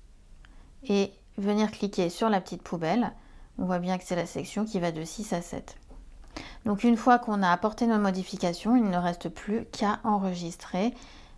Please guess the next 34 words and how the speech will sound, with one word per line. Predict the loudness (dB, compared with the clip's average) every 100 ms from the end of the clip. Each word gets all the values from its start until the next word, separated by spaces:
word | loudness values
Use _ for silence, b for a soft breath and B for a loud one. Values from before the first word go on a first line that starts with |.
| B
soit | -12 -2 6 6 6
comme | 2 0 0
brouillon, | -2 -2 0 0 -2
soit | -6 2 2 2 -4
publié. | -4 -2 -2 -4 -6 -8
Donc, | -10 -8 -10 -14
c'est | -12
Tu | -4 -4
sais | -2
maintenant | 0 -2 0 -4 -2
comment | -4 -2
mettre | -2 -4 -6 -14
et |
modifier | -8 -6 -6 -6 -12 -8 -2 -2 -2
les | -8 -10
sous-titres | -12 -14 -12 -12 -6
en | -6
automatique | -4 -4 -4 -6 -6 -6 -6 -10 -14
pour | -16 -14 -8
élargir | -6 -2 -2 -4 -10
ton | -10 -8
audience | -8 -6 -8 -8 -12 -16
sur | -14 -10 -8
YouTube. | -8 -8 -8 -8 -4
Et | 0 0
si | 0 -6 -6
tu | -6
veux | -4 -2
augmenter | 0 -2 0 -2
la | -2 -4
notoriété | -6 -4 -4 -4 -4 -6
de | -2
ta | -2
chaîne | -2 -2 -2 -2